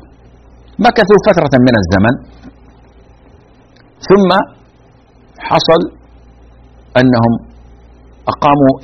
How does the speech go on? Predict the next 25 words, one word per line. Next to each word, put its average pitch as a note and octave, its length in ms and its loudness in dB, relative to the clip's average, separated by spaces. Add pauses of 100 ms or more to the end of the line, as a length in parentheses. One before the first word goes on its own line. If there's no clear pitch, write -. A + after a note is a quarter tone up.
إقامة C3+ 460 -2 (320)
طيبة، B2 360 0 (1040)
وجدوا B2 380 2
عند A#2 140 2 (120)
هذا A2+ 200 0
الملك B2 300 2 (680)
كل C3 220 4 (960)
حفاوة B2 520 2 (160)
وتكريم B2 520 -2 (180)
وعدل، C3 420 0 (540)
مارسوا C3 460 2 (100)
دينهم C3 380 0 (160)
دون B2+ 140 2 (120)
أن B2+ 40 0 (100)
يعترضهم B2 680 0
أحد، C#3+ 200 -2
مع C3 100 2
أنهم C3+ 220 0
نصارى، B2 340 -2 (960)
لكن B2 240 -2 (880)
ال-، G2 160 -2 (100)
العدل C3+ 460 -2 (360)
به B2 140 0 (220)
قامة A2+ 320 -2
السماوات F#2+ 480 -2